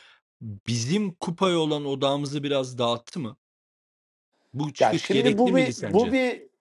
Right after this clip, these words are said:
Speaker 2: stratejidir. Ben şöyle söyleyeyim, bugün, e, sabah saatlerinde Sayın Hasan Arat çıksa dese ki, "Ben istifa ettim" arkadaş dese.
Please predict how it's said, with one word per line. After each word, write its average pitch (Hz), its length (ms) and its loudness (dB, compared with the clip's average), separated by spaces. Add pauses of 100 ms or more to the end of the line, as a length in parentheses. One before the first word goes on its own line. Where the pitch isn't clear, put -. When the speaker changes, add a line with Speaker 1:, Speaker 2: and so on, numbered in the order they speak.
Speaker 2:
stratejidir. 214 1200 -2 (640)
Ben 208 580 0
şöyle 220 420 2
söyleyeyim, 180 520 -4 (200)
bugün, 208 500 -4 (1120)
e, 127 380 -2
sabah 202 600 0
saatlerinde 160 1080 -2 (440)
Sayın 202 400 0
Hasan 190 380 0
Arat 185 300 2
çıksa 185 360 -4
dese 190 300 -2
ki, 180 240 -4
"Ben 214 120 4
istifa 185 420 0
ettim" 131 220 -10
arkadaş 98 420 -12
dese. - 300 -20